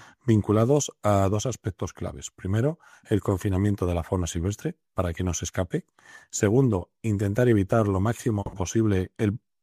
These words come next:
cualquier contacto con el cerdo doméstico. Para eso siempre hemos tenido que una de las medidas más idóneas es despoblar las granjas,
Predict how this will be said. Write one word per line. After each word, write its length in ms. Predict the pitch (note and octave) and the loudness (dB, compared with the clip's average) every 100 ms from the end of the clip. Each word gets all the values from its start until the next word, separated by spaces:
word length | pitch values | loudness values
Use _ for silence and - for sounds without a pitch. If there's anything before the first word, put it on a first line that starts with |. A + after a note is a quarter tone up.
| _ | _
cualquier 640 | - G2 F#2+ - C#3 B2+ | 0 0 0 0 2 2
contacto 600 | - G#2 F#2 A2 - - | 0 -4 0 -2 -2 -4
con 140 | F2+ F2+ | -4 -4
el 80 | F2 | -2
cerdo 260 | G2+ F#2+ | -2 0
doméstico. 560 | E2+ F2 F#2 G#2 C3+ C#3+ - - _ | -2 -4 -4 -4 -2 -4 -8 -20 _
Para 200 | - F2 | 0 2
eso 300 | G#2 - - - _ | 2 0 -6 -10 _
siempre 340 | - A#2 G#2 | -4 -2 0
hemos 200 | F#2+ E2+ | -2 -6
tenido 360 | - F2 A2 F2+ | -6 -2 0 -2
que 100 | - | -2
una 140 | F#2 | -2
de 60 | F2 | 0
las 120 | E2+ | -2
medidas 480 | F2+ F2 G2 F2+ - - - - | -2 0 2 0 -2 -14 -20 -4
más 220 | G#2+ G2 | -2 0
idóneas 440 | F2+ G2 F#2 - | -2 -2 -4 -6
es 120 | F2 | -6
despoblar 480 | F2 E2+ F2 E2+ F2+ | -6 -6 -6 -6 -4
las 140 | E2+ E2+ | -4 -4
granjas, 440 | F#2 F#2 C#3 | -6 -6 -10